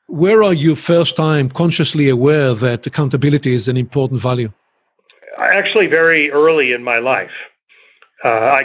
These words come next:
Speaker 2: came from, like many people of my generation in America, I came from some very, very hardworking immigrant people. Uh, my grandmother, my grandfather was a tradesman. Both of them were tradesmen. My, one of my grandmothers was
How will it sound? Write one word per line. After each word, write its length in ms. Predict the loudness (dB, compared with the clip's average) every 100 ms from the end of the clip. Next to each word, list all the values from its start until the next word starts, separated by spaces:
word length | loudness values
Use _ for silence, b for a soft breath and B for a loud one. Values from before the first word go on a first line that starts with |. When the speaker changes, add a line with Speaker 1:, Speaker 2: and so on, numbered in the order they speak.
| -2
Speaker 2:
came 220 | -2 -2 0
from, 460 | 0 0 -8 -14 _
like 280 | -2 -2 -2
many 460 | -2 -2 -6 -10 -10
people 240 | -6 -2
of 80 | 0
my 140 | -2
generation 640 | -2 -2 0 0 0 -2 -4
in 100 | -2
America, 380 | 0 0 0 -4
I 100 | -4
came 160 | -6 -6
from 120 | -10 -8
some 120 | -2
very, 240 | 0 2
very 200 | 2 0
hardworking 720 | 2 0 0 0 -2 -2 -8
immigrant 480 | -6 -6 -6 -8 -6
people. 400 | -8 -6 -4 -6 -10 B B B B B B _ -8
Uh, 60 |
my 140 | -4 0
grandmother, 720 | 0 0 0 2 2 0 -10 -6
my 160 | -2 -2
grandfather 480 | 0 -2 0 0 2
was 140 | 0 -2 -12
a 40 |
tradesman. 840 | -6 -4 -4 -6 -12 -4 -4 -4 -12 B B B
Both 160 | -2 0
of 80 | 0
them 100 | -2
were 100 | -4
tradesmen. 640 | -2 -2 -2 -6 -10 -10 B B B B
My, 200 | -2 -2
one 200 | 0 -2
of 60 | 0
my 100 | -2
grandmothers 580 | 0 0 0 0 -2 -2
was 120 | -6